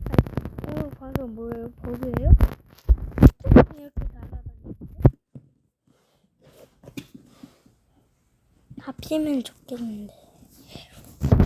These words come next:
왜 이렇게 안 나와? 어, 왜 이렇게 안 나와? 나와라! cap! 이런 것들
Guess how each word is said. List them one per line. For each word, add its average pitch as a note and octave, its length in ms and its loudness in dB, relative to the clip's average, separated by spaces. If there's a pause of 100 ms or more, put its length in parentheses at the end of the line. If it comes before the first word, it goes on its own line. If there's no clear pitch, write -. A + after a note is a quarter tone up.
(960)
왜 C#4 80 -12
이렇게 D4 400 -6
안 F#4+ 200 -2
나와? G4 400 -2 (520)
어, C#4 720 2
왜 B3+ 160 2
이렇게 C4 440 2
안 A#3+ 400 -2
나와? G#3+ 1300 0 (840)
나와라! A4 760 6 (680)
cap! - 320 2 (1700)
이런 C#4+ 260 -18
것들 C4 280 -20